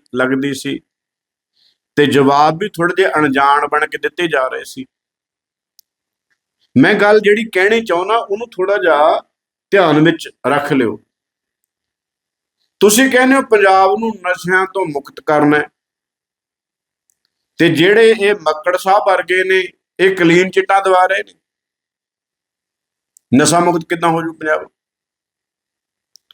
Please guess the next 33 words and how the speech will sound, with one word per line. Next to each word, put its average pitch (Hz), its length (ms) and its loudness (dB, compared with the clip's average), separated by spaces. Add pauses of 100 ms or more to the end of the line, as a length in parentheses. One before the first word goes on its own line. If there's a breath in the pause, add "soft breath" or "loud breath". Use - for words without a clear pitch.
(160)
ਹੁਣ 156 140 4
ਇਹ 180 40 4
ਬੀਬੀ 151 300 0
ਬਚੀ 135 280 0
ਥੋੜ੍ਹੀ 185 340 -6
ਹੈ। - 40 -8 (2000)
ਜਿਹੜੇ 180 380 2
ਪੁਲਿਸ 175 340 -6
ਅਫਸਰ 180 240 -4
ਨੇ 196 120 -2
ਅਰੈਸਟ 160 300 -2
ਕੀਤਾ 160 340 -2
ਸੀ, 143 380 0 (540)
ਉਹ 160 60 -2
ਸ਼ਰੇਆਮ 190 360 2
ਕਹੀ 226 200 0
ਜਾਂਦੀ 214 240 0
ਹੈ, 202 40 2
ਕਹਿੰਦੀ, 208 260 -8
"ਮੇਰੇ 180 120 -2
ਕੋਲ 190 120 -6
ਚਿੱਟਾ 185 300 -2
ਹੈ 170 120 0
ਹੀ 214 140 0
ਨਹੀਂ 214 140 -2
ਸੀ, - 160 -16 (1700)
ਜੇ 156 220 2
ਚਿੱਟਾ 175 320 0
ਹੁੰਦਾ 147 560 0
ਮੈਂ 147 140 2
ਗੱਡੀ 151 300 0
ਲੌਕ 135 380 2
ਕਰਦੀ, 143 500 -4